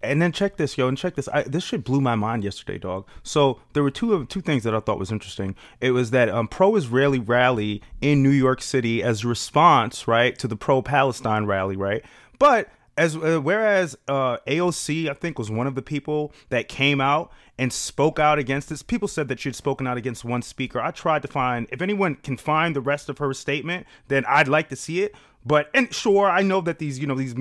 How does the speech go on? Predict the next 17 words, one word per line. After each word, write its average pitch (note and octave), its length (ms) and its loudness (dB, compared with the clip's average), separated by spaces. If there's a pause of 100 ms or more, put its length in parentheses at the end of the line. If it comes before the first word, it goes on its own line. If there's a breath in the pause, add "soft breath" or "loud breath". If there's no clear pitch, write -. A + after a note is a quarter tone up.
(120)
uh, C3 120 0
these, A#2+ 320 -8
uh, B2 160 -2
this B2 260 -6
me-, C3 140 -4
media D#3+ 260 -4
will C#3+ 100 -2
probably C#3 340 -2 (240 loud breath)
cut A#3+ 220 2
around F3 500 0
her D#3+ 80 -4
statements. E3+ 420 -6
But, A#3+ 140 -6
dude, B3 260 -4 (480 loud breath)
I C#4+ 160 4
think - 320 -6
that E3+ 320 2